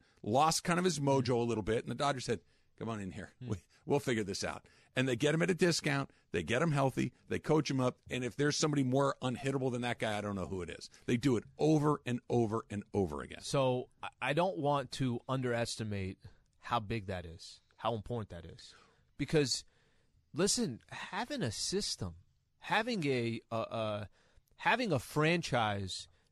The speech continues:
Speaker 2: that can bring guys in and say, "Yeah, but look who he was playing for."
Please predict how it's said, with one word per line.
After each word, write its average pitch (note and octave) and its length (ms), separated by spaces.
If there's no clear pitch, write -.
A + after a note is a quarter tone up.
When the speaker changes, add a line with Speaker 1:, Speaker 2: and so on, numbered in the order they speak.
Speaker 2:
that C#3 160
can B2+ 180
bring E3+ 260
guys C#3+ 360
in C#3+ 160
and A2+ 140
say, A2 360
"Yeah, F#3+ 180
but C#3+ 140
look E3+ 220
who G3 140
he D#3 160
was A2+ 220
playing E3 460
for." - 420